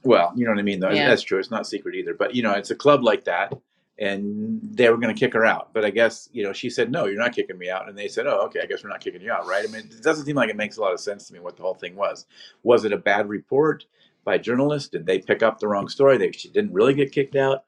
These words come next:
Speaker 1: Or did she really push back and say, "You can't kick me out because blah, blah, blah"? And they said, "Oh, yeah, I guess we can't." So I don't know, you know, I don't really know all the full details on this whole story.
Speaker 2: Well, to finish,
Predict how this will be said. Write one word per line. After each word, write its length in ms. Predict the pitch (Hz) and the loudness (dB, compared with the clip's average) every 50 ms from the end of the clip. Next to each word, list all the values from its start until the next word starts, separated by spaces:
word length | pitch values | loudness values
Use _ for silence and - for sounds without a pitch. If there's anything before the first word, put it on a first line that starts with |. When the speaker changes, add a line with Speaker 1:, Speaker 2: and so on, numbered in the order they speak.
| _ _ _ _ _ _ | _ _ _ _ _ _
Speaker 1:
Or 180 | - 117 117 110 | 2 4 4 4
did 160 | 107 107 104 | 2 -2 -6
she 140 | - 127 117 | -8 -8 -4
really 240 | 98 98 101 107 101 | 0 0 2 2 2
push 260 | - - 104 98 - | 0 -2 -4 -4 -2
back 240 | - 95 95 95 98 | 0 0 0 -2 -4
and 80 | 92 | -8
say, 80 | - 98 | -12 -12
"You 60 | - | -6
can't 200 | - 120 110 110 | -4 -4 -4 -2
kick 220 | - 107 98 - 101 | -2 -4 -4 -2 -4
me 180 | 117 127 117 | -4 -2 0
out 280 | 101 98 101 104 104 - _ _ _ _ _ _ _ | 2 2 2 0 -2 -6 _ _ _ _ _ _ _
because 300 | - - 101 95 92 87 | -8 -4 -2 -2 -2 -2
blah, 180 | 90 95 92 90 | -2 -2 -2 -2
blah, 120 | 92 87 | -2 -2
blah"? 300 | - 110 113 107 98 92 | 0 2 2 4 4 2
And 120 | 92 90 | 0 -2
they 100 | 95 98 | -4 -6
said, 200 | 90 - - 92 | -6 -6 -4 -2
"Oh, 120 | 98 95 95 | -2 -2 0
yeah, 180 | 98 95 92 | 0 0 -2
I 40 | 87 | -2
guess 200 | - 98 95 - | -4 -4 -6 -8
we 80 | - - | -10 -10
can't." 340 | - 117 107 90 87 - - - _ _ _ - _ _ _ | -6 -4 -4 -4 -6 -8 -14 -20 _ _ _ -20 _ _ _
So 160 | - 117 101 | 2 4 6
I 80 | 104 104 | 6 6
don't 100 | 101 101 | 4 2
know, 320 | 113 110 101 101 - - - - _ | 2 0 0 -2 -4 -8 -12 -10 _
you 100 | 127 113 | -4 -2
know, 80 | 101 98 | 0 0
I 80 | 107 113 | 0 0
don't 100 | 110 113 | 0 0
really 180 | 110 104 95 | -2 -2 -2
know 300 | 95 101 101 92 92 - - | -2 -2 -2 -2 -4 -4 -2
all 160 | 98 95 95 | -2 -2 -2
the 80 | 98 - | -4 -6
full 180 | - 95 - | -8 -8 -8
details 400 | 80 92 90 - - 87 - - | -6 -8 -8 -6 -4 -6 -4 -4
on 120 | 87 85 85 | -6 -6 -6
this 140 | 85 - - | -8 -8 -6
whole 140 | 90 87 | -6 -8
story. 440 | - - - 95 87 82 85 85 - _ _ | -8 -4 -4 -2 -2 -2 -2 -4 -8 _ _
Speaker 2:
Well, 320 | 226 220 208 208 208 - _ - | 4 6 6 6 4 0 _ -12
to 80 | 214 196 | -12 -8
finish, 520 | - - 262 247 247 240 226 - - - | -4 -2 0 0 0 0 0 -2 -8 -12